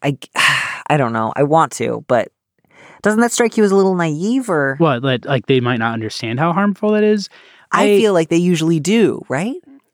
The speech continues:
Speaker 2: With, uh, I mean, like I said, I think it comes down to, and that's why I said I don't know what the, the wife's relationship with the mother is, since
Speaker 1: Right.
Speaker 2: assumedly, given the story, it sounds like they're still in communication, which suggests that it's a weird sort of, like,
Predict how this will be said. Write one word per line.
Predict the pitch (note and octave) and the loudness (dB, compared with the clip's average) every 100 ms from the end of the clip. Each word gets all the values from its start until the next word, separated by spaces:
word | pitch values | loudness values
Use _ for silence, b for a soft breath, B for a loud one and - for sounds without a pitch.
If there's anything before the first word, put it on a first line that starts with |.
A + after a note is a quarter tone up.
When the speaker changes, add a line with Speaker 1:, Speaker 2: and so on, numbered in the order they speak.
| _ _ _ E3 | _ _ _ -2
Speaker 2:
With, | G#3+ - A3 | -2 -2 -2
uh, | G#3+ A3 G#3 - | 2 2 0 -2
I | A3+ | -2
mean, | A3+ | 2
like | A3+ | 2
I | G#3+ | 0
said, | G3 | 0
I | F3+ | -2
think | G3 A#3 | 0 0
it | A3+ | 0
comes | - D3 | -2 -2
down | D3 C#3+ | 0 0
to, | D3+ | 0
and | B2 - | -2 -2
that's | D3+ - | -4 0
why | |
I | G3 | 0
said | - E3 | 2 -2
I | - C#3 | 0 0
don't | D3+ | 2
know | C3 B2+ | 2 2
what | A#2+ - | 0 -2
the, | B2 A2+ A2 A2 | -6 -4 -4 -4
the | B2 | -2
wife's | A2+ A2+ - | -2 -2 -4
relationship | A#2 G#2+ A#2 A2+ - | -8 -6 -8 -8 -10
with | - | -10
the | A#2 | -6
mother | G#2+ A2+ D#3 | -4 0 2
is, | F3+ F#3 E3+ B B B | 2 0 -2 B B B
since | - C#3+ B2+ | -4 0 0
Speaker 1:
Right. | |
Speaker 2:
assumedly, | C#3 G3+ G#3 D#3+ D3 C3+ A#2+ - | 0 2 2 4 4 4 2 0
given | C#3 B2+ | -2 0
the | A#2+ | 0
story, | - C3 A#2+ | 0 0 0
it | - | -2
sounds | C3 B2+ | -2 0
like | B2+ | -2
they're | A#2 | -2
still | G#2+ - B2 | -8 -4 -2
in | A#2 | -2
communication, | - A#2+ A2 - B2 - G3+ G3 | -4 -4 -4 -4 -4 0 2 2
which | D#3 C3 - | 2 0 -2
suggests | - C3 C3+ D3 - | -4 -2 -2 -2 -2
that | C#3 B2+ | 0 0
it's | A2+ - - b b b b b b _ | -2 -6 -10 b b b b b b _
a | C#3 | 0
weird | C3+ C3 C#3 C#3 C3+ B2+ | 0 2 4 6 4 2
sort | - - B2+ | -2 0 2
of, | A#2+ A#2 | 0 0
like, | A#2+ A2+ G#2+ - | -2 -2 -4 -10